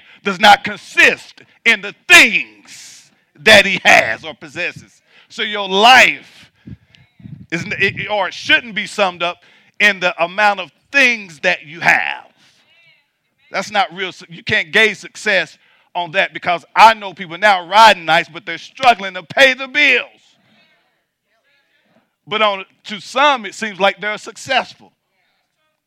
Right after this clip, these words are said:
Teaching them how to become successful based on salvation in Jesus. Why? Because no other name has been given under heaven whereby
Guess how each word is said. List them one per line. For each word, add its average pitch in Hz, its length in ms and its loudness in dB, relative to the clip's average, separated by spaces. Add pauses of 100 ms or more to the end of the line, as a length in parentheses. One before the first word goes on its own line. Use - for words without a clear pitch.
(2500)
Teaching 202 260 -12
them 180 100 -16
how 170 120 0
to 147 80 -6
become 151 240 -16
successful 139 440 -16 (380)
based 170 260 -6
on 160 100 -20
salvation 220 560 0 (100)
in 302 460 4 (520)
Jesus. 214 480 0
Why? 214 200 6
Because 170 340 -6
no 233 200 0
other 185 160 -2
name 190 220 2
has 165 160 -8
been 156 180 -10
given 135 360 -8 (580)
under 175 220 4
heaven 165 260 0
whereby 175 360 2